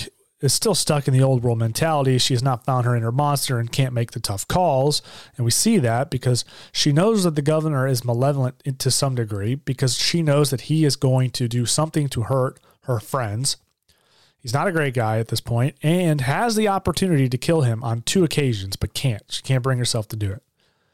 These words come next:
And this would, of course, lead to a massacre and the deaths of a lot of people.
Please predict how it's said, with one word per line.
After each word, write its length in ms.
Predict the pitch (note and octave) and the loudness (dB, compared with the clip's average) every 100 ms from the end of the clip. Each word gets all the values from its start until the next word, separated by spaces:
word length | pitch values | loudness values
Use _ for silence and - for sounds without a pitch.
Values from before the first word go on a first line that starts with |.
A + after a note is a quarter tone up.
| _ _ _ _ _ | _ _ _ _ _
And 420 | C#3 C3+ C#3+ C#3 C3 | -2 0 0 0 0
this 220 | C#3 - | 0 2
would, 140 | C3 | 2
of 140 | A#2+ - | 2 0
course, 260 | B2+ A#2 | 0 0
lead 180 | A2+ A2+ | -2 -2
to 100 | B2 | -2
a 40 | |
massacre 600 | G#2+ A2 A2 - - A2+ - | -2 -2 -2 -2 -2 -4 -2
and 120 | B2 | -4
the 60 | A2+ | -2
deaths 320 | A#2 G#2 - | -2 -2 -2
of 160 | C#3+ | -4
a 40 | A2+ | -6
lot 200 | G2+ G2 | -6 -10
of 100 | - | -2
people. 360 | D3+ D3+ A2 | -2 0 -6